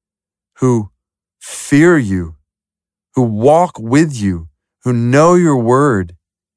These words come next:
and who will counsel us accordingly. God, we all need that. We pray for that. And even as we pray for that from others, we pray that you would help us to be that for others. As others come to us for counsel, please help us to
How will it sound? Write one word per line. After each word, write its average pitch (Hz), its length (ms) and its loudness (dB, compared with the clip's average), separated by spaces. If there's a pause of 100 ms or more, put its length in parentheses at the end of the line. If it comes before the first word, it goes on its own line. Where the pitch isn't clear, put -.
(600)
and 117 160 -2
who 143 160 2
will 147 180 0
counsel 156 640 -2
us 143 240 0
accordingly. 120 720 -4 (460)
God, 170 320 2
we 170 180 4 (100)
all 165 380 4
need 156 360 0
that. 120 240 2
We 143 120 -2
pray 170 500 0
for 185 140 -6
that. 120 180 0 (200)
And 190 120 2
even 240 160 0
as 196 100 -2
we 180 80 2
pray 170 320 0
for 185 200 -2
that 170 240 2
from 190 340 0
others, 226 240 0
we 202 80 0
pray 208 200 -2
that 208 40 -2
you 220 60 0
would 202 80 0
help 202 280 0
us - 320 -2
to 185 100 0
be 190 440 -2
that 156 240 4
for 214 400 0
others. 98 460 -4 (520)
As 147 100 0
others 202 320 2
come 190 280 0
to 190 120 0
us 202 220 0
for 196 120 -6
counsel, 147 400 -2
please 170 320 -2
help 180 240 2
us 185 200 0
to 160 180 0